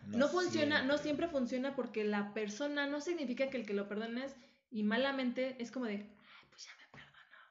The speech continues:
Speaker 2: ya sé por dónde", ¿no? Y como, como persona que lo padece, que lo vive, que lo sufre,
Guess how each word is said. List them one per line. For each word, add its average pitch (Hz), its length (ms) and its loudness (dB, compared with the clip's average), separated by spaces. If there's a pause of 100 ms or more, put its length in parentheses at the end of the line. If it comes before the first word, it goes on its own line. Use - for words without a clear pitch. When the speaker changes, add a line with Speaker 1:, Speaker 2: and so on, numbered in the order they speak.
Speaker 2:
ya 220 140 -2
sé 254 120 -2
por 202 260 -4
dónde", 214 320 0
¿no? 220 200 -2 (320)
Y 226 140 0
como, 220 460 2
como 208 420 0
persona 269 460 0
que 226 120 -2
lo 208 160 0
padece, 220 420 0
que 214 100 -2
lo 202 120 2
vive, 233 220 0
que 226 100 -4
lo 185 100 -4
sufre, 226 380 -4